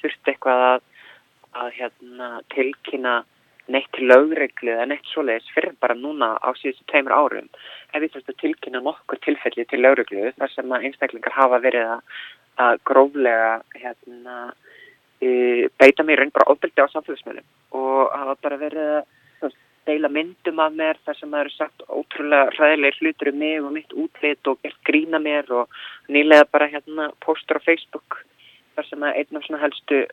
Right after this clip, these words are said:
antitrans eh, röddum í Bretlandi deildi myndum af mér og, og fleiri transfólki í Bretlandi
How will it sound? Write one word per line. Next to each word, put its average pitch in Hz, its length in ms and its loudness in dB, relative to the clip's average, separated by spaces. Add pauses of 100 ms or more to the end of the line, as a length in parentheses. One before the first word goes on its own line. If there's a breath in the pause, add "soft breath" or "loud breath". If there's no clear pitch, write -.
(160)
antitrans - 600 0 (760 loud breath)
eh, 135 480 2
röddum - 380 4
í 151 120 2
Bretlandi 156 580 2
deildi - 500 -6 (680)
myndum 165 540 -4
af 147 100 -2
mér 165 480 0
og, 139 260 0
og 139 140 0
fleiri 160 520 4 (140)
transfólki 165 640 -2
í - 40 -16
Bretlandi 156 480 -2